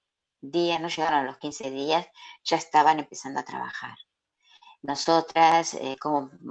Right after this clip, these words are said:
cuando salen el estado de alarma, los pisos que,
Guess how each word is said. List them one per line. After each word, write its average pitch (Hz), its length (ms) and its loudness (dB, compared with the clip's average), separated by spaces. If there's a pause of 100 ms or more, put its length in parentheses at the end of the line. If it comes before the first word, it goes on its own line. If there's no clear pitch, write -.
(520)
cuando 139 220 -4
salen 147 600 -2 (400)
el 135 120 -2
estado 147 320 4
de 147 60 2
alarma, 147 580 4 (520)
los 135 160 -4
pisos 151 300 -6
que, 147 160 -16